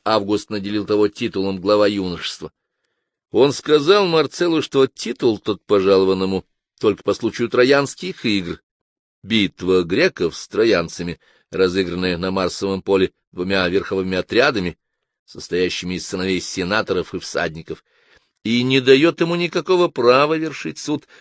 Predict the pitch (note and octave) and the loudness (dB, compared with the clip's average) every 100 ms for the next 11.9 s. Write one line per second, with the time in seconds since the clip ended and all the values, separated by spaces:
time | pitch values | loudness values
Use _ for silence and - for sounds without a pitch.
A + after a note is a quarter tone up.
0 | _ B2+ B2+ C3 A2+ C3 C#3+ A#2 F#2+ G#2 | _ -4 -2 -2 0 0 0 0 0 0
1 | C3 - _ _ _ _ _ - E2 F2 | 0 -2 _ _ _ _ _ -12 -4 -2
2 | F#2 F2 - G#2 G2+ - G#2+ G2 G2+ A2 | -2 0 2 2 2 2 0 0 0 4
3 | G#2+ - G#2+ G#2 - G#2 G2+ - F#2+ - | 4 2 -2 -2 -2 -2 -2 0 -2 -2
4 | _ _ _ _ _ _ - - A2 A#2 | _ _ _ _ _ _ -20 -4 0 2
5 | C#3 C3+ D3 D3 C#3+ D3 C#3+ D3 D#3+ A3 | 2 4 4 4 2 -4 0 2 6 6
6 | C#3+ G2 - G2 F2+ _ _ _ _ _ | 4 -2 -4 -6 -8 _ _ _ _ _
7 | _ _ _ F#2+ G2 A#2+ A#2 B2+ A#2+ - | _ _ _ 2 6 6 6 2 0 4
8 | A#2+ A#2+ A2+ B2 B2+ F#2 A2+ C3 C3+ B2+ | 4 4 4 4 4 4 4 4 4 0
9 | B2 C3+ C#3+ C#3+ C#3+ - _ _ - G2+ | 0 -2 -2 -2 -2 -4 _ _ -6 -2
10 | G2+ G2 A#2+ D#3+ - F3 - F3+ F3+ D#3 | 0 4 4 2 0 -2 -2 -4 0 0
11 | - - B2 A#2 G2+ G2 F#2+ F2+ | -2 -6 -4 -4 -4 -4 -4 -6